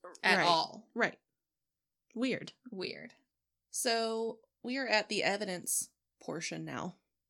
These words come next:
Speaker 1: Oh, yeah.
Speaker 2: Leah's car was towed to a police garage where investigators continued to search it for evidence, along with the F B I, who had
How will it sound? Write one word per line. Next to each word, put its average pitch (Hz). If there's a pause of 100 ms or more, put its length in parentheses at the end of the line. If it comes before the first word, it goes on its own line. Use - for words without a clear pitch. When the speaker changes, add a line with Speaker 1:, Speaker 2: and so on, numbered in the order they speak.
(840)
Speaker 1:
Oh, 269
yeah. 320 (1500)
Speaker 2:
Leah's 269
car 220
was 202
towed 196
to 190
a 175
police 196
garage 165
where 175
investigators 180
continued 180
to 170
search 190
it -
for 196
evidence, 170 (100)
along 175
with 190
the 170
F 165
B 156
I, 180 (560)
who 190
had 170